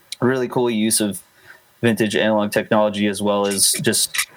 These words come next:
old school kind of grooves, old school kind of tones. Uh, the records sound really, really good. Um, I'm a big fan of, of just the way their records are engineered, uh, and the tones they get. So, um,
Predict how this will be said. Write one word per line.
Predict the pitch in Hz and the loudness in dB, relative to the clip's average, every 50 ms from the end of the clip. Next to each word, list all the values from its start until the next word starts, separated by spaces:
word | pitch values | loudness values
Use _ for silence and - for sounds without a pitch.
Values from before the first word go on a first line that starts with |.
| - - 123 | -4 0 0
old | 113 113 113 107 | 2 2 0 0
school | - - - 120 110 110 107 | -2 0 0 0 0 0 0
kind | - 120 113 | 0 0 0
of | 110 98 101 | 0 0 2
grooves, | 117 117 117 117 117 113 110 110 107 110 - - - - | 2 2 2 2 0 0 0 0 0 0 0 0 0 0
old | 117 113 104 - | 0 0 0 0
school | - 123 113 | 0 -2 0
kind | - 123 113 101 | 2 0 0 0
of | 92 | 0
tones. | - - 131 131 131 123 123 120 120 120 117 113 - - - - - - - - - _ - | 2 2 2 2 2 0 0 0 0 0 0 0 -2 -4 -6 -10 -18 -20 -20 -20 -6 _ 2
Uh, | 113 110 | 2 2
the | 104 104 | 2 0
records | 107 113 135 135 - 127 113 104 - | -2 0 0 0 0 0 0 0 2
sound | - 147 135 123 110 101 - - | 2 2 2 2 0 -2 -4 -4
really, | - 160 165 156 139 123 120 | 0 0 2 2 2 0 0
really | 120 117 107 98 | 0 -2 -2 -2
good. | 95 107 107 104 101 98 98 - - - | 0 0 0 0 0 -2 -6 -6 0 2
Um, | 120 113 107 | 2 2 2
I'm | 104 107 101 | 2 0 0
a | |
big | 98 117 110 110 | 0 0 0 0
fan | - 120 113 110 | 0 0 2 2
of, | 107 104 95 - - - | 0 0 -2 -6 -4 0
of | 117 110 98 90 - | 0 0 0 -2 -2
just | - 113 107 - | -2 0 0 2
the | 120 | 0
way | 110 107 107 107 | 0 0 0 0
their | 104 107 104 | -2 -2 0
records | 101 104 104 - 117 101 95 | 0 0 0 2 0 0 0
are | 104 104 | -2 0
engineered, | 113 113 104 107 95 104 101 101 104 107 104 101 104 - _ _ _ _ - _ _ _ _ _ _ _ _ - | 0 0 2 2 0 0 0 0 0 0 -2 -2 -6 -8 _ _ _ _ -20 _ _ _ _ _ _ _ _ 2
uh, | 107 104 95 | 2 2 2
and | 92 95 | 0 -2
the | 95 | 0
tones | - 151 165 175 160 | 0 0 0 2 0
they | 131 110 104 | 0 0 0
get. | 98 - - - _ _ _ _ _ _ _ | -2 -4 -4 -8 _ _ _ _ _ _ _
So, | - - - - - 139 139 139 135 131 135 | 0 2 4 4 2 2 0 0 0 0 0
um, | 135 131 131 131 131 131 131 131 139 139 | 0 2 2 2 2 0 0 0 -2 -4